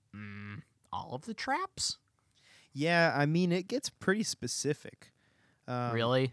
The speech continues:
Speaker 1: A, a, a, a kid throws a brick and it hits a man on the head.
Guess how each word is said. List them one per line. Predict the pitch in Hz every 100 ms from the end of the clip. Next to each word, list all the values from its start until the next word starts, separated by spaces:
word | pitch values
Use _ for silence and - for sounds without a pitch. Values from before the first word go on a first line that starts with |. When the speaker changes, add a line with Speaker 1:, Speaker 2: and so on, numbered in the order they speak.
| -
Speaker 1:
A, | 123 - -
a, |
a, | 123 120 131 135 -
a | 147
kid | - 240 202
throws | 196 185
a | 151
brick | 113 143 156
and | 135
it | 107
hits | 139 143
a |
man | 117 110 120
on | 120
the | 120
head. | 104 - -